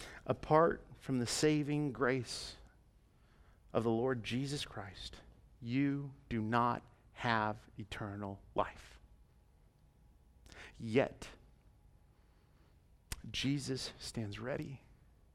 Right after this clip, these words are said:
and willing to pardon all sinners who turn to Him in repentance. And what do you get? A new heart, a new life.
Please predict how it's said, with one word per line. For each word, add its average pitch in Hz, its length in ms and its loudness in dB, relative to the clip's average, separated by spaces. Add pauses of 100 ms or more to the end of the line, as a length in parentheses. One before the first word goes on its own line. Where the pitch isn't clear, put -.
(600)
and 101 160 -6
willing 135 440 -2 (640)
to - 60 -2
pardon 113 540 -2 (120)
all 180 420 6
sinners 127 720 -6 (340)
who 127 140 -2
turn 139 400 -6
to 139 100 -4
Him 127 460 -4 (280)
in 120 180 0
repentance. - 760 -12 (1800)
And 104 100 -8
what 113 100 -2
do 117 60 -4
you 113 120 -2
get? - 260 -8 (840)
A - 40 -8
new 104 160 -2
heart, 123 300 -4 (1300)
a - 40 -4
new 113 160 0
life. 98 560 -4